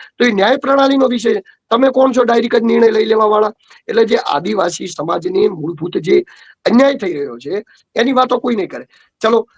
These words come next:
આમ આદમી પાર્ટીના નેતાઓ આવી ગયા, ચૈતરભાઈ વસાવા આવી ગયા, અ, ત્યાંના ધારાસભ્ય કાંતિભાઈ ખરાડી આવી ગયા, ગેલીબેન. ચલો, રાજકીય લોકો આવ્યા અને રાજકીય લોકોએ એમના માટે અવાજ ઉઠાવ્યો, તો પછી એમનો રાજકીય રોટલો શેકાયો કે ગમે શેકાય.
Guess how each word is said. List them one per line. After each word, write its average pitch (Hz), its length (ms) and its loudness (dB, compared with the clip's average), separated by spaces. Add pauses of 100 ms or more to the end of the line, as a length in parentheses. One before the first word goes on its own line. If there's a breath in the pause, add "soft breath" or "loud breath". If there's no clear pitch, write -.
આમ 208 160 2
આદમી 214 180 -2
પાર્ટીના 208 400 0
નેતાઓ 202 300 0
આવી 196 220 2
ગયા, 185 160 2
ચૈતરભાઈ 175 440 -4
વસાવા 180 360 0
આવી 180 180 0
ગયા, 175 220 -4 (340 soft breath)
અ, 147 120 2
ત્યાંના 185 300 2
ધારાસભ્ય 180 500 0
કાંતિભાઈ 165 400 -2
ખરાડી 180 340 0
આવી 175 180 0
ગયા, - 120 -2
ગેલીબેન. 175 360 -4 (380 soft breath)
ચલો, 208 280 0 (340)
રાજકીય 165 460 -2
લોકો 185 280 2
આવ્યા 180 280 4
અને 165 180 -2
રાજકીય 175 420 -2
લોકોએ 175 420 -2 (360 loud breath)
એમના 190 240 2
માટે 180 240 -2
અવાજ 185 340 2
ઉઠાવ્યો, 190 380 2
તો 180 140 -4
પછી 175 180 -4
એમનો 180 240 0
રાજકીય 180 480 -2
રોટલો 180 340 2
શેકાયો 190 420 0
કે 196 120 -2
ગમે 233 240 4
શેકાય. 226 260 -6